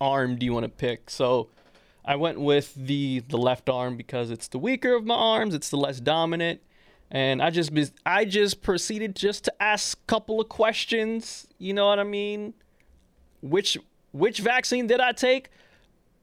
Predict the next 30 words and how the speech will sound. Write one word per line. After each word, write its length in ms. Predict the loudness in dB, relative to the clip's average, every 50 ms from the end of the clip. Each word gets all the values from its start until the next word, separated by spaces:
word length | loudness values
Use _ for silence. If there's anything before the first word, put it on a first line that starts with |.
| _ _ _ _ _ _ _ _ _ _ -6
I 80 | -6
know 260 | -2 0 2 2 4 4
that 240 | 4 4 2 2 2
a 60 | 0
lot 280 | 0 2 2 2 2 0
of 160 | -2 -4 -6
people 480 | -6 -4 -4 -2 0 0 2 2 0 0
are 160 | 0 0 0
taking 360 | 0 -2 -4 -4 -2 -2 -2 -2
the 60 | -2 -2
Moderna, 680 | -2 -2 -2 0 0 0 0 2 0 0 0 0 0
but 200 | -2 -2 -4 -8 _ _
for 100 | -6 -6
some 260 | -2 0 -2 -2 0 0
reason 260 | -2 2 2 2 2
I 140 | 2 0 0
got 200 | 2 0 -2 -2 -2
Pfizer. 600 | 0 0 2 2 0 0 -2 -4 -6 -8 -12 -16 _ _ _ _ _ _ -18
So 460 | -10 0 2 4 4 6 4 4 2 0
the 120 | 0 2 2
way 200 | 4 4 4 4
this 220 | 4 2 0 2
works 400 | 0 0 0 0 -2 -2 -4 0
is 540 | 2 2 4 4 4 2 0 -2 -6 -10 _ _ _ _ _ _ _ _ _ _ _ _ _ _ _ _ _ _ _ _ _ -2
every 320 | -2 0 2 0 0 0 0
day 300 | 0 0 2 4 4 4
U 320 | 4 2 2 0 0 -2
P 300 | -4 -6 -6 0 2 4
S 240 | 4 4 2 0 0
or 280 | 0 2 2 2 0